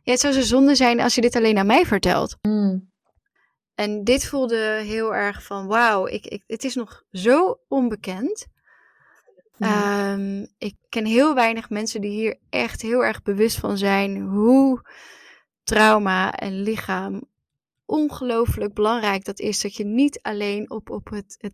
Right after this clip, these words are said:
Speaker 1: praatniveau, op, op dat niveau. Ja, daarom zitten denk ik ook de G G Z zo boordevol,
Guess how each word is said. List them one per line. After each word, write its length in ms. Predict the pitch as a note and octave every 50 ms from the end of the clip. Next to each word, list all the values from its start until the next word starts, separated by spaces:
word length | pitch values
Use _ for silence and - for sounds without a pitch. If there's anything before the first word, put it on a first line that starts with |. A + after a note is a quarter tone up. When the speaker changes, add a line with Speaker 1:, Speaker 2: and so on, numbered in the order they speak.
| _ _
Speaker 1:
praatniveau, 840 | - A#3+ B3 D4 E4+ F4+ B3+ G3+ G3+ F#3 - F#3+ G3 G3 F#3+ - -
op, 160 | G#3+ G3+ -
op 220 | - G#3 G3 G3 G3+
dat 180 | A#3 B3+ C4+
niveau. 580 | - B3 A#3 A3 - G#3+ G3+ G3 G3 G3 G3+ G3 - - - - - - - - - - _ _
Ja, 300 | - A3 A3 G#3+ G#3+ - -
daarom 320 | - G#3 G#3+ G#3+ A#3 B3
zitten 300 | A#3 - C4 C4+ - B3
denk 200 | A3 G#3+ A3+ -
ik 140 | - - -
ook 160 | F3+ A3+ A3+
de 60 | - G#3
G 280 | - - A3+ G#3 A3+
G 60 | -
Z 140 | - - A#3 A3
zo 420 | - - - - A#3 A#3+ B3 A#3+
boordevol, 640 | G#3 G#3 G#3+ A3+ A#3+ A3+ - - G#3+ G#3 - -